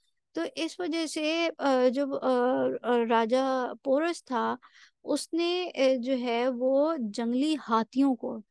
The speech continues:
हिंदुस्तान में जो ज़्यादा मिकदार में पाए जाते थे हाथी, उन जंगली हाथियों को इस्तेमाल किया,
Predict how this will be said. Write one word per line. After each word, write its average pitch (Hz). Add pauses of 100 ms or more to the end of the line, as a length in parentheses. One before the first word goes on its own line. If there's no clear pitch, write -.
(320)
हिंदुस्तान 247
में 285
जो 254
ज़्यादा 233
मिकदार 233
में 240
पाए 220
जाते 220
थे 277
हाथी, 240 (400)
उन 277
जंगली 240
हाथियों 240
को 294
इस्तेमाल 220
किया, 311